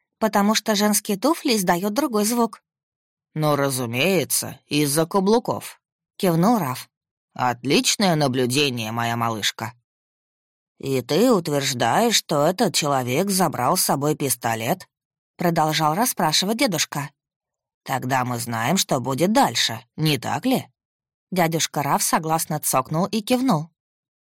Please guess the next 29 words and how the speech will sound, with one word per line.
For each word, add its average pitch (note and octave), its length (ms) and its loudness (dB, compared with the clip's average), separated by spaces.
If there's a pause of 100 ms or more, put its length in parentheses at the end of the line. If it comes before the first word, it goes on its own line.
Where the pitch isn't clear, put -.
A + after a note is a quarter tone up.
(140)
«Нет, A3+ 420 2 (160)
мы A#3 200 4
не A#3+ 140 4
знаем, G3+ 340 4
что - 220 2
будет G3 320 2
дальше», F#3 520 0 (440)
с - 160 -6
легким E3+ 360 0
раздражением D#3+ 680 0
возразила E3+ 500 0
я. F3 260 -2 (440)
«А G#3+ 100 0
что?» G3 360 0 (640)
«Кто-то C#3+ 640 0
получит D#3+ 600 2
пулю D#3 400 4
в C#3+ 80 -2
голову», B2 520 -2 (560)
произнес E3+ 460 2
дедушка E3 460 -2
так, - 440 -4
будто F3+ 360 0
это E3+ 180 0
самая F#3+ 420 2
естественная G#3 720 0
вещь F3 240 0
на A3 120 0
свете. F3+ 520 -2